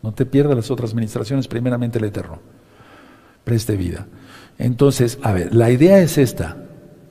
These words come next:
que perfecto solamente el Eterno. Entonces, en ese camino a santificación cometemos cosas que no deberíamos cometer.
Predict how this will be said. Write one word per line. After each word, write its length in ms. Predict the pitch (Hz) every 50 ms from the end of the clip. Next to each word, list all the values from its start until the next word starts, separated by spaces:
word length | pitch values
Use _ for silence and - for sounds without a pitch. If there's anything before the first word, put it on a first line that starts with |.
| _ _ _ _ _ _ _ _ _ _ -
que 440 | - 135 131 127 123 120 120 110 104 98 92 90 - - - - - - - - - _ _ _ _ _ _ _ _ _ _ _ _ _ _ _ _ _ _ _ - - - - _ _ _ _
perfecto 420 | - 131 120 117 131 185 196 - 262
solamente 460 | - - 165 139 131 131 120 113 -
el 80 | 120 127
Eterno. 320 | 120 - 151 147 131 123
Entonces, 280 | 113 127 123 123 139 135
en 80 | 123
ese 220 | 156 185 - - 269
camino 380 | - 170 160 165 170 165 160
a 40 | 151
santificación 760 | - 131 123 113 - 113 110 110 - 113 107 - - 127 131 131
cometemos 680 | 123 123 120 117 110 107 - 151 180 202 226 202 - -
cosas 760 | - - 143 139 - - 113 98 95 - - - - - - - - _ _ _ _ _ _ _ _ _ _ _ _ _ _ _ _ _ _ _ _ _ _ -
que 160 | - 131 131
no 140 | 143 170 190
deberíamos 540 | 214 202 185 170 170 165 160 156 147 147
cometer. 500 | - 135 120 117 117 110 - - 85 80